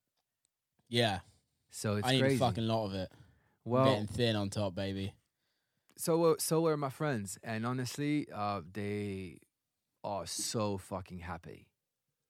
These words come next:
Speaker 2: They are so happy. And honestly, I've seen, like, so I've seen one of them and I couldn't fucking tell. At, at first, I
Speaker 1: Really?
Speaker 2: was just, at first, my first reaction, I didn't think about it, but my first, I was just like,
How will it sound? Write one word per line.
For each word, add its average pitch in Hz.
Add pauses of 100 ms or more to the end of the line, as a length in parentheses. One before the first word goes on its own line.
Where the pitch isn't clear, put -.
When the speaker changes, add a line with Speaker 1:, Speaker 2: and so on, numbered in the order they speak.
(680)
Speaker 2:
They 104
are 92
so 110
happy. 95 (260)
And 139
honestly, 151
I've 120
seen, 135
like, 110 (1000)
so 127
I've 131
seen 156
one 147
of 123
them 120 (460)
and 110
I 117
couldn't 113
fucking 104
tell. 85 (760)
At, 143 (160)
at 147
first, 170
I 147
Speaker 1:
Really? 151
Speaker 2:
was 147
just, 147
at -
first, 190
my 147
first 190
reaction, 160
I 143
didn't 175
think 190
about 113
it, 101
but 101
my 127
first, 139
I 120
was 101
just 107
like, 92